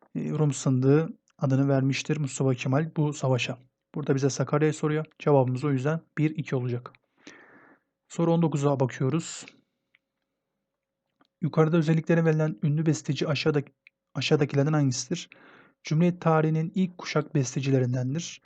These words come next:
Türkiye'de klasik batı müziğinin kurucuları arasındadır. Cenevre Konservatuvar, Konservatuvarı'nda eğitim almıştır.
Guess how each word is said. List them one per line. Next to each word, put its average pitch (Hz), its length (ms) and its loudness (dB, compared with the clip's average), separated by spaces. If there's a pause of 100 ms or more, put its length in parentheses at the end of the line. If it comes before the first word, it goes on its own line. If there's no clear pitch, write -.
(480)
Türkiye'de 165 380 0
klasik 151 500 0
batı 156 220 0
müziğinin 143 480 2
kurucuları 135 480 -2
arasındadır. 151 640 -4 (460)
Cenevre 156 360 2
Konservatuvar, 147 800 0 (520)
Konservatuvarı'nda 139 920 4
eğitim 135 240 4
almıştır. 135 500 -2